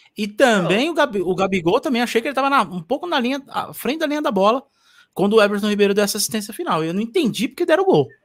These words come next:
Speaker 2: É, então,
Speaker 1: Eu
Speaker 2: eu
Speaker 1: não
Speaker 2: achei
Speaker 1: entendi
Speaker 2: o
Speaker 1: porque
Speaker 2: lance,
Speaker 1: deram o gol.
Speaker 2: eu achei o lance estranho, mas
Speaker 1: Porra, que var
Speaker 2: futebol
Speaker 1: é
Speaker 2: é
Speaker 1: esse,
Speaker 2: assim.
Speaker 1: velho? Os caras tão com o Pente, o três lá, meu. Dois oito meia lá na cabine do var, pô.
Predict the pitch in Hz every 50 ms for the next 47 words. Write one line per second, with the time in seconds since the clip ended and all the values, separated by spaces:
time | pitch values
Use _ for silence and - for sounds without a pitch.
0 | _ _ _ _ _ _ _ - 233 240 233 247 - - - 214 185 190 - -
1 | 277 269 - 370 262 294 294 285 277 285 277 269 302 370 381 392 - 143 131 120
2 | _ _ _ _ _ _ _ _ _ _ - 233 277 247 - - 262 285 269 262
3 | 262 269 262 269 302 285 - - - 202 160 147 143 131 117 - _ _ _ _
4 | - 240 254 262 285 311 339 392 370 381 - - 262 156 143 - 180 135 127 185
5 | 247 - - - - - 226 220 202 143 151 131 113 - 370 - _ _ _ 117
6 | _ _ _ _ _ _ _ _ - - 196 214 196 247 233 - 214 175 - -
7 | 190 220 240 226 - 165 - - - 202 226 247 175 123 131 170 226 262 226 151
8 | 117 104 104 _ _ _ _ _ _ _ _ _ _ _ _ _ _ _ - 151
9 | 185 196 170 190 185 185 - 143 143 160 214 262 226 165 151 160 156 143 - 139
10 | 131 127 127 151 156 139 123 117 117 165 220 320 311 - - 113 101 -